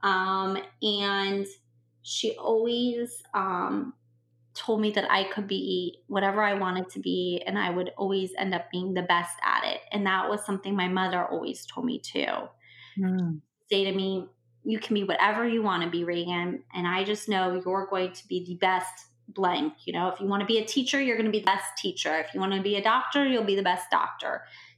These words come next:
Speaker 1: You just have that in you." And so I grew up thinking that,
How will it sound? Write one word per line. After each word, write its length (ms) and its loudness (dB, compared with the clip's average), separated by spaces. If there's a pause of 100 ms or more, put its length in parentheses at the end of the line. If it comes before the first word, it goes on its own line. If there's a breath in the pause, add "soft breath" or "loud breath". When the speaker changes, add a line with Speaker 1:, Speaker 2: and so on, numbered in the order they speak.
(140)
Speaker 1:
You 280 2
just 340 0
have 300 4
that 340 4
in 180 -2
you." 200 0
And 180 -2
so 160 0
I 260 2
grew 160 2
up 240 -2
thinking 380 0
that, 340 2